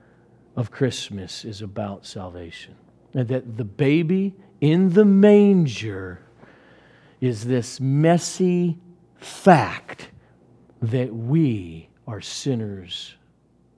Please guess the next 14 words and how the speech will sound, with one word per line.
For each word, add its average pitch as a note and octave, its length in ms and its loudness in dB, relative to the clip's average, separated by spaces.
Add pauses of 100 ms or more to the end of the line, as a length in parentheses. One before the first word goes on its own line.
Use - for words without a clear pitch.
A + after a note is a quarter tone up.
(140)
and B2+ 120 -4
in G#2+ 260 -8
desperate C#3+ 520 -4
need G#2 580 -12 (140)
to - 100 -18
be G#2 200 -10
delivered G2 680 -14 (720)
from F#2+ 260 -12
God's E2 560 -12 (380)
judgment. - 400 -20 (200)
God G#2+ 300 -10
sent - 400 -4
his C#3 140 -6
Son E2 640 -14